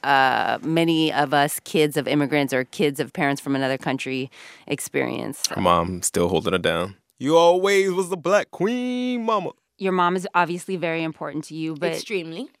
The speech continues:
Speaker 1: can you t-, and she's been here for over twenty years?
Speaker 3: Thirty years.
Speaker 1: Thirty
Speaker 3: Yes.
Speaker 1: years. Can you talk about why she emigrated to the United States? What's her story?
Speaker 3: I think that everybody pretty much immigrates to the United States looking for the American dream. You know, you're, you're in your country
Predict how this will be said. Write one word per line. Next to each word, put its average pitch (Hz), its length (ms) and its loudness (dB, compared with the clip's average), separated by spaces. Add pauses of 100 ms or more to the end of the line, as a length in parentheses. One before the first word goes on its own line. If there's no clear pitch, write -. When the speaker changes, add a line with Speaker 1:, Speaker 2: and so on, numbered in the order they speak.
Speaker 1:
can 220 220 0
you 226 160 2
t-, - 320 -8
and 196 160 0
she's 208 220 -4
been 208 160 0
here 202 180 0
for 185 220 -2
over 185 360 0
twenty 175 360 -4
years? 156 380 -8
Speaker 3:
Thirty 214 300 2
years. - 440 -10
Speaker 1:
Thirty 156 400 -8
Speaker 3:
Yes. 147 220 -6
Speaker 1:
years. 180 380 -10 (680)
Can 240 160 2
you 277 100 6
talk 285 220 2
about 262 200 6
why 196 200 2
she 220 180 -6
emigrated 202 560 -4 (260)
to 220 320 -6
the 214 60 -6
United 214 300 -4
States? 208 240 -8
What's 180 220 -4
her 185 100 -6
story? 185 520 -10 (140)
Speaker 3:
I 277 80 6
think 370 200 2
that 453 120 -2
everybody 330 560 2
pretty 233 400 -4
much 330 260 -4
immigrates 269 560 -4
to 269 60 -8
the 269 60 -2
United 240 260 -2
States 247 300 -6
looking 220 300 -2
for 247 140 -2
the 233 140 -4
American 226 480 -2
dream. 220 400 -4
You 196 120 -2
know, 185 200 -2
you're, 190 340 -2
you're 202 260 -2
in 226 120 -2
your 254 100 0
country 220 680 -6